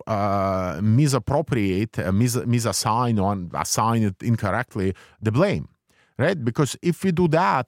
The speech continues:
we end up, uh, going after the wrong target. The right target for me are the governments. We have to understand why the governments do that. We have to understand why they get in bed with all sorts of shady and nefarious institutions.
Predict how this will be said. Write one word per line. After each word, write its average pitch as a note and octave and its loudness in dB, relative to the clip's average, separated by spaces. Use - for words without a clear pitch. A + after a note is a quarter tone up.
we C3+ 2
end C3+ 2
up, D3 0
uh, G#2 2
going C3+ 2
after A#2+ -2
the A2+ 0
wrong A#2 -2
target. C#3 -4
The B2+ 0
right E3+ -2
target F3 -2
for A2+ -2
me G2+ 2
are D3 2
the E3 0
governments. B2 -4
We A#2+ 0
have B2+ -2
to E3+ -2
understand C#3 0
why A#2+ 2
the D3 -2
governments G2+ -2
do F2+ -2
that. F#2 -2
We G#2+ 0
have G#2+ -2
to B2 0
understand G#2+ 0
why A2 2
they B2+ 0
get A2 -2
in G2+ 2
bed G#2 0
with G#2 -2
all C3 0
sorts A#2 -2
of G#2 -2
shady C3+ 0
and A#2 2
nefarious A2 0
institutions. G#2 -4